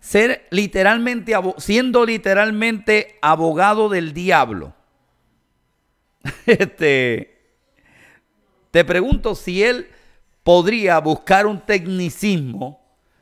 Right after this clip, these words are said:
para que quede como un nombramiento institucional el de Guaidó, in-, inconstitucional el de Guaidó.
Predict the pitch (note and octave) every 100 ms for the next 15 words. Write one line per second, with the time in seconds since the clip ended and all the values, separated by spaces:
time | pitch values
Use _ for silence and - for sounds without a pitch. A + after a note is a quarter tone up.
0 | _ _ _ _ _ - D3+ D3 C#3+ -
1 | D3 C#3+ C#3 C3+ D#3+ G3 G3 E3 - D3
2 | C#3 C3+ C#3+ E3+ F3 E3+ E3 E3+ E3+ E3
3 | C#3 F3+ - D3 D#3+ E3 F#3 - C3+ C3
4 | B2 C#3 B2 F#2 G2 E3+ F3 - E3 -
5 | D3+ D#3+ D#3 D3 D#3+ F#3 G3+ - C3+ B2+
6 | B2 C3 G2 D#2